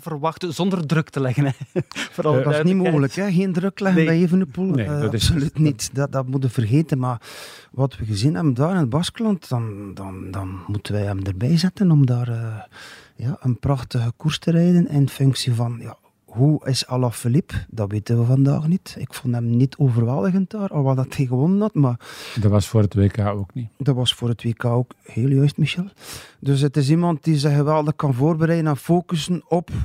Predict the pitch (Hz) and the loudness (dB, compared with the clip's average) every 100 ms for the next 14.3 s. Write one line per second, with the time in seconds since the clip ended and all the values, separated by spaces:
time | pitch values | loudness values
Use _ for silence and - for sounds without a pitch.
0 | - 147 147 147 143 131 - 143 170 202 | -4 -2 0 2 2 0 0 0 0 -2
1 | - 202 196 - 185 208 - - - - | -2 0 0 0 0 0 2 0 -2 -20
2 | - - _ - 151 156 160 160 160 160 | -20 -20 _ 0 2 4 2 2 4 2
3 | 156 - 139 147 190 202 160 143 170 208 | 0 -2 -4 -2 2 4 6 4 2 0
4 | 190 160 160 135 123 190 165 156 185 160 | 2 2 2 2 2 0 0 -2 0 -2
5 | 135 170 175 185 254 147 143 - 147 151 | 0 2 4 2 0 2 2 0 2 4
6 | 160 - - 147 143 139 131 120 92 160 | 2 0 0 0 0 0 -2 0 2 2
7 | 175 185 160 - - _ 151 151 151 135 | 2 0 -2 -10 -20 _ 2 4 4 2
8 | - 139 143 139 - 135 139 135 127 110 | 0 0 2 0 2 4 4 2 -2 -4
9 | 120 - - - - 127 127 120 - 131 | -4 -4 -6 -6 -6 -4 -4 -8 -8 -8
10 | - 160 160 - 156 147 139 139 147 180 | -4 0 0 0 2 2 2 0 2 2
11 | 180 160 - 170 160 156 - 160 156 151 | 0 0 0 0 2 0 0 -2 2 0
12 | - 147 143 127 127 135 135 131 120 117 | 2 2 4 2 2 2 2 2 0 0
13 | 131 127 127 120 - 120 117 120 117 117 | 0 0 -2 -4 -4 -6 -4 -2 0 0
14 | 120 110 110 | 0 -2 -2